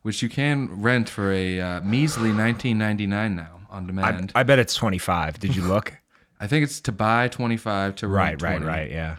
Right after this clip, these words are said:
Speaker 1: Despicable behavior. But yeah, the, just incredible. And the Young Rock is still chugging along. It's in season three.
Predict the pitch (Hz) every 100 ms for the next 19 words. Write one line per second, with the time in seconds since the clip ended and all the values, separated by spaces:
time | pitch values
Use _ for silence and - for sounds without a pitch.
0 | - - - - 95 87 87 95 92 95
1 | 104 101 _ _ _ _ _ _ _ _
2 | _ _ _ _ _ - - - 123 135
3 | 90 95 110 110 110 110 110 110 87 -
4 | - _ _ - - - 131 98 98 95
5 | 98 98 101 - 110 117 139 120 117 131
6 | 143 - - 98 - 117 110 - - 117
7 | 110 120 113 113 120 127 107 101 - 113
8 | 110 110 107 107 120 123 123